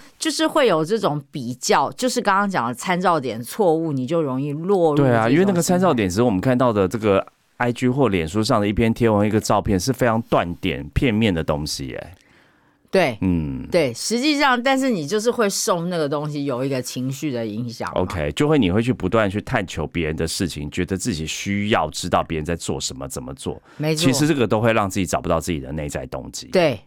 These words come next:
Speaker 1: 没错，你就会就是觉得自己失去了什么，然后比不上别人。
Speaker 2: 哦，我觉得作者在这一个部分提到一个我觉得蛮有趣的，他说改写句子，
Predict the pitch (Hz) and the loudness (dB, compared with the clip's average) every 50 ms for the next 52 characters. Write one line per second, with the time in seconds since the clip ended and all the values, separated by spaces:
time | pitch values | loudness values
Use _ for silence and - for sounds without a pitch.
0 | _ _ - 147 151 156 156 170 180 160 143 131 139 143 147 175 202 208 214 220 | _ _ -8 -4 -4 -2 -2 0 0 0 0 -2 -4 -4 -2 0 0 2 4 4
1 | 202 190 180 175 165 - - - _ _ - - - 190 175 180 185 160 175 165 | 4 4 4 4 2 0 -2 -8 _ _ -12 -6 -4 -4 -2 -2 -2 -2 0 0
2 | 151 139 131 - - - - - _ _ - 175 165 170 180 175 170 170 190 202 | -2 -2 -4 -8 -14 -20 -20 -20 _ _ 2 4 4 6 6 4 2 2 2 0
3 | 165 143 - - - 165 170 170 - - 190 165 147 135 135 - 143 127 110 113 | 0 0 0 -4 -6 -6 -6 -6 -4 0 0 2 2 0 -2 -2 -6 -6 -6 -6
4 | 120 117 113 113 123 139 160 160 143 - 131 120 117 123 123 123 - 151 139 131 | -8 -8 -8 -6 -2 0 0 0 0 -2 -6 -8 -8 -8 -8 -6 -4 -2 -2 -2
5 | 120 113 120 110 98 104 107 64 - - - - _ _ _ - 69 73 73 76 | -4 -4 -6 -6 -6 -6 -6 -8 -10 -12 -14 -18 _ _ _ -8 -6 -4 -4 -2
6 | 82 82 85 92 - - - - - - 107 101 165 190 196 190 160 131 - - | -2 -2 -4 -4 -6 -10 -18 -8 -4 -2 0 2 2 4 4 4 2 0 0 0
7 | - 190 143 95 95 87 - - 131 120 - - - - - 143 143 131 127 101 | 0 0 2 2 0 0 0 0 -2 -2 -4 -8 -6 0 2 2 2 2 0 -2
8 | - - 117 92 110 101 90 - - 92 98 98 95 95 87 90 80 78 76 - | -2 -2 -2 0 0 0 0 0 0 2 2 4 2 2 0 0 -2 -2 -2 -2
9 | 90 90 92 85 78 73 73 - _ _ _ _ _ _ - 92 87 82 92 104 | 0 0 0 0 0 -2 -6 -10 _ _ _ _ _ _ -4 -2 0 0 2 2
10 | 110 87 73 - - - - 101 85 73 80 85 113 110 123 110 - 98 73 78 | 2 2 0 0 -2 0 0 0 0 0 -2 -2 -2 0 -2 0 -2 -2 -4 -2
11 | 95 - - - 76 69 67 - 101 87 71 65 - - 57 52 | -4 -4 -2 -4 -4 -4 -4 -2 -2 -2 -2 -4 -8 -10 -10 -12